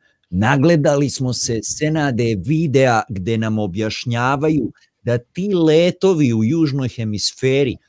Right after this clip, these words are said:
koriste specijalne letjelice zbog, da li je temperatura, dužina, kapacitet, godine.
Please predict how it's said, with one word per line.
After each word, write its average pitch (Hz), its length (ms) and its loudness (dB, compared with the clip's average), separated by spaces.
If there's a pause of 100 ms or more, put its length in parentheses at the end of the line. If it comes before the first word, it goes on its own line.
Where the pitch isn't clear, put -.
(520)
koriste 156 640 0
specijalne 127 960 2
letjelice 110 680 -2
zbog, 104 720 -6 (420)
da 80 180 -12 (120)
li 107 60 -18
je 98 180 -16
temperatura, 95 1500 -4
dužina, 95 1080 -8
kapacitet, 90 840 -10
godine. 104 420 -4